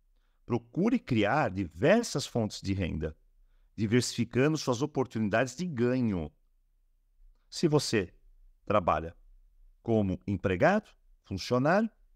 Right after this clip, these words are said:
você pode ter uma renda extra, que é importante também desenvolver essa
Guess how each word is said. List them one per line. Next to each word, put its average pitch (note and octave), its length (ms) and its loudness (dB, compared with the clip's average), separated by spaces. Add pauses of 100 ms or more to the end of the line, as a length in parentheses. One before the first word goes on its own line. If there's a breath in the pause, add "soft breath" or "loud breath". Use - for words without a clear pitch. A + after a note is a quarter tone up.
(160)
você D3 140 -4
pode E3+ 320 0
ter C3 120 0
uma B2 140 0
renda C#3+ 340 0
extra, G#2+ 400 -4 (380)
que - 80 -2
é G3 60 2
importante B2+ 640 0
também D3+ 360 0 (640)
desenvolver G#2+ 380 2
essa C3 340 0